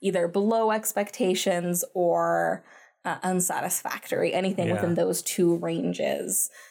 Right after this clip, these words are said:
Speaker 1: um, which honestly doesn't happen often, at least for me, within the season one reviews.
Speaker 2: Right.
Speaker 1: Not that many score that low. What example did you come up with for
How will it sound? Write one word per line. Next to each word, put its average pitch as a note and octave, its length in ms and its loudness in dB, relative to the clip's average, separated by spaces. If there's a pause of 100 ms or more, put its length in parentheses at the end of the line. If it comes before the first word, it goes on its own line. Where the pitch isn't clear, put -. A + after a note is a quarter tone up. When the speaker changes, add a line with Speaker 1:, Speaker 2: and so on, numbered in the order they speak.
(260)
Speaker 1:
um, F3 600 -2
which A3+ 140 0
honestly A#4 280 2
doesn't A3 280 0
happen G3 720 0 (360)
often, F3+ 500 -2
at G3+ 140 2
least A3 220 0
for G#3+ 120 -2
me, F3+ 280 2
within F3+ 340 0
the F3+ 60 -2
season F3+ 340 -2
one F3+ 180 0
reviews. A3+ 760 2 (280)
Speaker 2:
Right. - 120 0
Speaker 1:
Not - 240 -2
that C4+ 240 -2
many G3 280 -2
score F3 720 0 (360)
that F3 420 -4
low. D3 560 0 (400)
What B3+ 160 2
example B3 500 2
did G3 160 0
you G3 100 4
come G3 200 0
up F#3 180 -2
with F#3 200 2
for F3+ 800 2